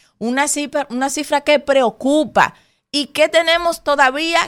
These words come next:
Que el currículo escolar dominicano, ese tema no se ha incluido en el debate serio que debe estar ahí desde la educación. Pero hablamos del tema de salud mental,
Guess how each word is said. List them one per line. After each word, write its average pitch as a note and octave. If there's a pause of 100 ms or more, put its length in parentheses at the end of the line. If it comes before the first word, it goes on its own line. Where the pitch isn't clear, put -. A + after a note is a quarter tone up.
Que A#3
el A3
currículo C#4
escolar C#4+
dominicano, D4
ese B3
tema C4
no G#3+
se B3
ha C4+
incluido C4+
en A3+
el A3
debate A#3
serio A#3+ (240)
que A#3
debe C4
estar C#4
ahí C4+
desde A3+
la A#3+
educación. A3+ (320)
Pero A#3+
hablamos B3
del C#4
tema B3+
de C4+
salud A3+
mental, C4